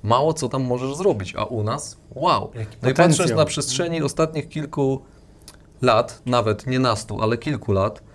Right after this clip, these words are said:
Speaker 1: zwróćmy uwagę, jak wygląda tutaj Warszawa, jak się wjeżdża, ile tych wielkich budynków, y, takich, y, szklanych powstało i widać ten potencjał. I ludzie, którzy do nas przyjeżdżają,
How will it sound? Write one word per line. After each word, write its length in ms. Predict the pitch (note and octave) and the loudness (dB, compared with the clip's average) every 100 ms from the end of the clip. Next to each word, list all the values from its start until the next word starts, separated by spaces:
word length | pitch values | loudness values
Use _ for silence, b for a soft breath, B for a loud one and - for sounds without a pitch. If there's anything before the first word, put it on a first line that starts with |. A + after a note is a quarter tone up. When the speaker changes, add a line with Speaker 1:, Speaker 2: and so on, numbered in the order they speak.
| B | B
Speaker 1:
zwróćmy 480 | - G#2 B2 C#3 C3 | -10 -4 -4 -4 -2
uwagę, 340 | A#2+ A#2 A#2 A#2 | 0 0 0 0
jak 200 | A2+ G#2+ | -2 -2
wygląda 460 | A2+ A2+ A#2+ A#2 | -2 -2 0 -2
tutaj 240 | G#2+ - A2 | -2 -2 0
Warszawa, 500 | A#2 G#2+ B2+ B2 A2+ | 0 0 -2 0 -2
jak 100 | G#2+ | -2
się 140 | - | -6
wjeżdża, 520 | G#2+ A#2 G2 F#2+ G2+ G#2+ B B | 0 2 2 0 -2 -6 B B
ile 200 | A#2+ A#2+ | -2 0
tych 480 | A2+ A2+ G#2+ B2+ G#2 | 0 -10 -4 -2 -2
wielkich 380 | G#2 C#3 D3 A#2+ | 0 0 2 -4
budynków, 680 | G#2 A2 C3 A#2+ A2+ A2 - B B - | -2 0 0 -2 -6 -8 -12 B B -2
y, 240 | A2 G#2+ G#2+ | 0 0 -2
takich, 400 | A2+ - A2 - A2+ A2 G#2 | -4 -4 -6 0 0 2 -2
y, 40 | |
szklanych 420 | G2+ - C3 A#2 | -2 -2 -2 -2
powstało 640 | - A2+ - A#2+ F#2+ G#2 C#3 B B - | -6 -8 0 2 4 0 -2 B B -10
i 80 | |
widać 360 | G#2 C#3+ C3+ B2 | -6 -2 0 0
ten 120 | A2+ | -2
potencjał. 520 | G2+ A2 A2 G2 - F#2+ | -4 -6 -4 -4 -4 -2
I 40 | |
ludzie, 220 | A#2 B2 | -2 -4
którzy 240 | B2 B2+ A#2 | -6 -8 -4
do 80 | A#2+ | -2
nas 180 | A#2+ | -2
przyjeżdżają, 600 | A#2 - A2 G2 G#2+ A#2 | -6 -4 -2 0 2 2